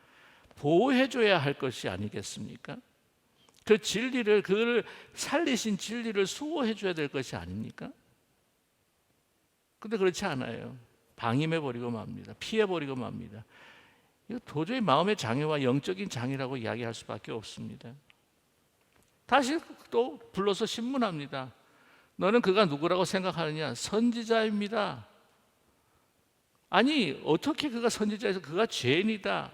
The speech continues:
"아니, 그건 잘 모르겠고요." "아니, 근데 왜 이렇게 꼬치꼬치 깨물-, 깨무시는 것입니까?" "아니, 당신들이 정말 나중에 그걸 다 알아보고 이분을 갖다가 믿고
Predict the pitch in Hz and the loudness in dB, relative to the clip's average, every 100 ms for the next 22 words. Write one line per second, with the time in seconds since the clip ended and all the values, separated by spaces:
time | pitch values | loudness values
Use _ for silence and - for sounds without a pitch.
0 | - 120 139 220 208 - - - _ - | -4 -2 -2 -6 -16 -20 -20 -20 _ 2
1 | 185 175 151 190 120 151 185 - 160 175 | 2 6 4 4 0 0 -2 -4 -6 -8
2 | - 175 _ _ _ - 214 254 233 123 | -8 -14 _ _ _ 2 4 4 2 4
3 | 220 247 - - 269 - - 226 214 - | 4 2 -4 -4 -4 -2 -2 -4 -4 -2
4 | 220 220 165 - - 208 202 - 151 123 | 2 0 -2 -6 -4 -2 -4 -2 -2 -2
5 | 117 - 110 - - 160 - - - - | -4 -4 -6 -6 -10 -10 -12 -20 -18 -14
6 | - 170 240 165 - - - - 147 165 | 2 4 6 2 -2 -18 -12 2 4 6
7 | 247 277 294 185 202 226 151 160 196 220 | 4 2 2 2 4 4 4 0 0 0
8 | 170 202 - - - 247 208 165 208 190 | 2 0 0 -8 -2 0 4 4 4 0
9 | 175 214 170 - - - 185 214 254 240 | 0 0 0 -6 -16 -4 0 2 4 4
10 | 208 220 226 190 185 - 214 143 | 4 2 2 2 0 0 0 0